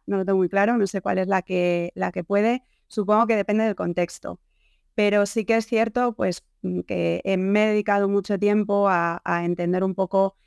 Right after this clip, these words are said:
el comportamiento y un poco la reacción de los usuarios y de las personas con respecto a diferentes productos, y hablo ya no solo producto digital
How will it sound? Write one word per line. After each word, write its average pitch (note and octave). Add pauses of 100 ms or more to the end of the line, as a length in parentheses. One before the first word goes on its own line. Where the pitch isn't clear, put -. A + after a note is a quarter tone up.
(100)
el F#3
comportamiento G3
y F3
un F3
poco F#3
la F#3
reacción F#3+ (680)
de F#3
los F3+
usuarios G#3
y G#3+
de G3+
las G3+
personas G#3+
con F3+
respecto -
a F3
diferentes F#3+
productos, G3+
y F3
hablo E3+
ya E3+
no F3
solo F3
producto F3
digital F3